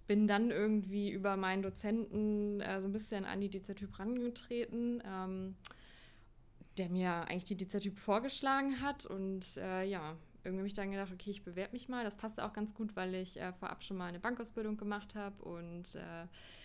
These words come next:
ja, mein Studium auch so ein bisschen darauf ausgerichtet hatte, ähm, Bank- und Finanzwirtschaft studiert hab. Ja, und so bin ich dann da gelandet und hatte, würde ich auch mal sagen, einen smoothen Einstieg, äh, bei der D Z Hyp, aber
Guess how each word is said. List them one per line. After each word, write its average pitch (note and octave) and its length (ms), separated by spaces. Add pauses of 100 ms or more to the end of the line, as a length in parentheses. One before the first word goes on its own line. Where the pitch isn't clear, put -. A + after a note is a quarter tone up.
(120)
ja, F#3+ 100
mein F3+ 160
Studium G#3+ 380
auch G3 120
so G#3 140
ein G#3 40
bisschen G3+ 260
darauf F#3+ 200
ausgerichtet G3+ 640
hatte, F#3+ 460
ähm, F#3 300
Bank- F#3 200
und F#3+ 100
Finanzwirtschaft F#3+ 680
studiert G#3 500
hab. G3+ 160 (640)
Ja, F3+ 320 (120)
und - 100
so G3 100
bin G#3 120
ich G#3 160
dann E3+ 180
da E3 140
gelandet F3 520
und F#3+ 320
hatte, G3+ 560 (380)
würde F#3+ 160
ich G3 120
auch G#3 80
mal G3+ 140
sagen, F3+ 200
einen F#3 100
smoothen B3 500
Einstieg, C4 580
äh, A#3 200
bei A3+ 100
der A3+ 120
D A3 180
Z A3 240
Hyp, A#3+ 180
aber F#3+ 460